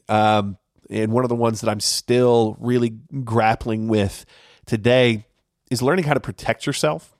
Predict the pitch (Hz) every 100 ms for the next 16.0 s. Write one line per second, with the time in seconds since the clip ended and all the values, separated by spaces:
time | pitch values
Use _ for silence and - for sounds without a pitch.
0 | - 104 104 - 120 110 80 - 85 117
1 | 113 127 151 143 123 131 - 120 - 110
2 | 104 107 110 104 - - - _ _ _
3 | _ - 123 117 107 - _ - 104 107
4 | 104 117 127 - 120 - 92 - - -
5 | - 110 - - - 185 - - - -
6 | - 147 160 - - - 156 - 147 143
7 | 131 127 139 127 127 120 - 120 110 -
8 | - - - - - 135 143 139 127 139
9 | 143 151 135 123 120 117 113 - 113 107
10 | - 123 131 123 117 104 - 117 117 131
11 | 123 - - _ - 123 135 139 120 -
12 | - 123 - 120 113 127 120 110 107 117
13 | 123 117 113 113 107 110 110 110 - 110
14 | 104 107 107 117 120 - - 110 110 110
15 | 107 110 107 107 110 107 - 110 110 110